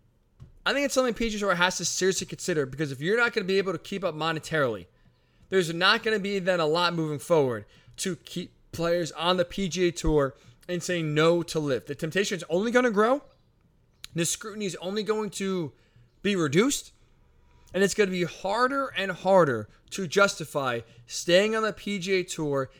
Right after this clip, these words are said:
and not joining a Live Tour where, sure, their morals are, you know, well, s-, to put it lightly, extremely questionable at best.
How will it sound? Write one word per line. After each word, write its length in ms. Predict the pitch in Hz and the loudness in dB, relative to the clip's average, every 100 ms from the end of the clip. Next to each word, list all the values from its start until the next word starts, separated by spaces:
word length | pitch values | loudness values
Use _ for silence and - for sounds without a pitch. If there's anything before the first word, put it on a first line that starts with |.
| _ | _
and 280 | 170 156 143 | -4 -2 0
not 320 | 160 190 214 | 2 2 0
joining 320 | - 196 190 | -2 -2 -2
a 40 | 170 | -2
Live 260 | 214 285 - | 0 -2 0
Tour 160 | 202 | -2
where, 140 | 190 175 | 0 -2
sure, 300 | - 262 165 | -4 -4 -2
their 160 | 208 | -2
morals 420 | 196 190 208 196 | -2 -4 -4 -2
are, 320 | 190 180 147 - _ _ _ | 0 2 0 -6 _ _ _
you 120 | 175 | -2
know, 340 | 175 147 127 113 _ _ _ _ _ _ _ _ _ _ _ _ _ _ _ _ _ _ - | 2 2 0 -6 _ _ _ _ _ _ _ _ _ _ _ _ _ _ _ _ _ _ -2
well, 120 | 185 | -2
s-, 200 | 180 - - _ | 0 -6 -10 _
to 80 | - | -6
put 160 | 233 | 0
it 60 | 240 | 0
lightly, 440 | 180 196 135 110 - | 0 -4 -4 -12 -10
extremely 540 | 165 - - 220 214 | -6 -6 -4 -4 -4
questionable 500 | 190 - 190 - 165 | -6 -6 -2 -2 -2
at 140 | 156 123 | -4 -6
best. 320 | - - - | -14 -16 -20